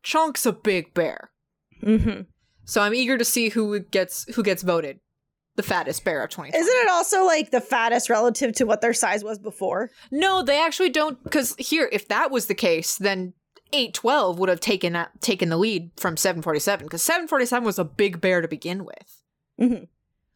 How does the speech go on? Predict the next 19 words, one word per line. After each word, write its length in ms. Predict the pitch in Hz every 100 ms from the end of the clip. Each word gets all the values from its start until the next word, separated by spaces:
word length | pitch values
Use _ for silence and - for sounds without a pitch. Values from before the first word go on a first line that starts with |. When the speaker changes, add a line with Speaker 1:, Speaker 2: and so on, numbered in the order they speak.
| -
Speaker 1:
I 60 | 208
think 220 | 240 247
it's 100 | 233
just 160 | 226 220
the 80 |
fattest 460 | 202 214 190 185 -
bear 180 | 175 170
at 120 | 156
the 120 | 160
end. 320 | 160 - - _ - -
Speaker 2:
Okay. 340 | 247 - 104 _ _ _
Speaker 1:
I 80 | 202
think 220 | 226 233
it's 160 | 233 226
just 260 | 226 190 -
Speaker 2:
I 100 | -
see. 60 | 208
Speaker 1:
you 340 | 190 233 214
vote 400 | 185 202 156